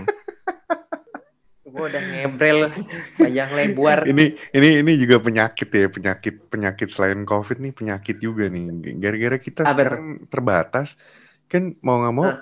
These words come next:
Speaker 2: koneksi harus tetap terjalin kan, maksudnya koneksi internet juga harus bagus
Speaker 1: Ah, iya,
Speaker 2: gitu ya.
Speaker 1: iya, iya, iya.
Speaker 2: Masalahnya di
Speaker 1: Betul, betul, betul.
Speaker 2: Indonesia ini menurut gua koneksi internet tuh masih kurang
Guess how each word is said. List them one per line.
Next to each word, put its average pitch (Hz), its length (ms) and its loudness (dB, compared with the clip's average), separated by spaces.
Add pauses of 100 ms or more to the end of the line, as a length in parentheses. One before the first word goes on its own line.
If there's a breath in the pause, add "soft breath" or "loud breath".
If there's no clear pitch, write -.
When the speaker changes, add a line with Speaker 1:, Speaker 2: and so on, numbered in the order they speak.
(160)
Speaker 2:
koneksi 123 520 -4 (640)
harus 127 260 -4
tetap - 300 -6
terjalin 123 640 0
kan, 98 180 0
maksudnya 113 320 -8
koneksi 110 380 -2
internet 110 400 -2
juga 127 260 6
harus 113 240 2 (560 soft breath)
bagus 131 460 2
Speaker 1:
Ah, - 20 2
iya, 120 140 2
Speaker 2:
gitu 107 100 0
ya. 104 80 2
Speaker 1:
iya, 101 140 0
iya, 98 80 -2
iya. 98 100 -4
Speaker 2:
Masalahnya 139 480 -2
di 135 240 0
Speaker 1:
Betul, 123 220 2
betul, 107 220 -4
betul. 104 200 -6 (140)
Speaker 2:
Indonesia 123 560 -2
ini 143 220 -6
menurut 131 340 -6
gua 156 240 -2 (100)
koneksi 123 480 -8
internet 127 380 -8
tuh 175 160 -6
masih 127 440 -8 (280)
kurang 139 560 -6